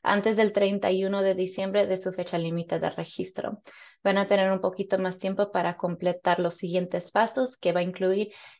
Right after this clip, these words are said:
enviar y mantener la lista de sus empleados y también enviar las contribucio-, las contribuciones para los empleados que estén participando.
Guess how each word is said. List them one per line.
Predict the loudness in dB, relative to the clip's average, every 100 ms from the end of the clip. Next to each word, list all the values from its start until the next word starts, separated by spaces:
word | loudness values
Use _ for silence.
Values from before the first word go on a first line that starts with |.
| -4
enviar | 0 2 4 6 6 2
y | -2
mantener | 2 2 2 0 0 -2
la | 0 0
lista | 2 -2 -2 -4 -2
de | 0 0
sus | 0 -6
empleados | -4 -4 2 2 4 4 2 -2 _ -20 -20 -14 -2
y | 0
también | 2 0 -2 -2
enviar | -2 0 4 4 4
las | 0
contribucio-, | -2 -4 -2 -2 -2 -2 -2
las | 0 -2
contribuciones | -2 -2 0 0 0 -2 0
para | 0 2
los | 2 -2
empleados | -2 0 0 0
que | -4
estén | -8 -4 -4
participando. | -4 -6 -8 -8 -8 -4 -4 -4 -10